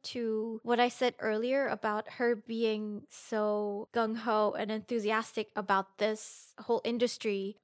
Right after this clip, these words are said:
and slowly discovering that maybe she's been looking at it through rose-tinted glasses. But in both scenarios, in the company as a whole and then also with Mike, she does keep up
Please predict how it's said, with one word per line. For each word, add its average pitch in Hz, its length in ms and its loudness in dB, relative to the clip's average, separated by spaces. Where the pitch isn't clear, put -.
and 226 140 -8
slowly 277 260 6
discovering 233 460 2
that 220 100 4
maybe 233 320 2
she's 214 260 -6
been 202 320 0
looking 208 280 -2
at 220 120 -2
it 202 200 -4
through 214 100 -2
rose-tinted 208 600 -4
glasses. 202 640 -4
But 254 280 6
in 339 180 6
both 320 200 4
scenarios, 214 720 2
in 240 180 2
the 240 60 0
company 233 460 -2
as 220 140 -2
a 226 60 -2
whole 214 300 0
and 196 160 -2
then 202 120 -2
also 214 260 -4
with 214 240 -2
Mike, 202 480 -4
she 262 500 -6
does 277 260 0
keep - 360 -8
up 214 260 2